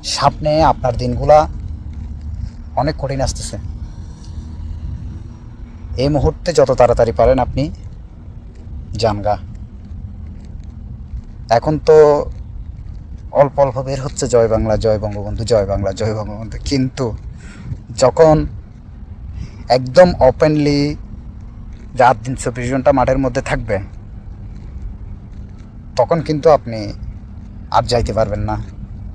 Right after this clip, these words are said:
অনেক মানুষের কূপ আছে আপনার কাছে। আর লাল লাল যেগুলো বিল্ডিং আছে না,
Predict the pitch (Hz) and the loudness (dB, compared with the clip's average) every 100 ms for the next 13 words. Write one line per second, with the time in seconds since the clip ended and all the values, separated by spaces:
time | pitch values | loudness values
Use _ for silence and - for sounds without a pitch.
0 | - - 117 135 143 131 - 127 131 135 | -14 -2 0 0 0 0 0 -4 0 0
1 | - 127 110 - - 147 - - - - | 2 0 0 -2 -4 -6 -8 -12 -12 -16
2 | - - - - - - - - - - | -16 -18 -18 -18 -16 -14 -14 -14 -16 -16
3 | - - - - - - - - - - | -14 -14 -14 -14 -14 -16 -16 -14 -12 -4
4 | 120 120 117 120 123 120 123 107 120 143 | 2 4 6 8 8 8 4 0 -2 -2
5 | 131 123 147 143 170 165 | -2 0 4 4 4 2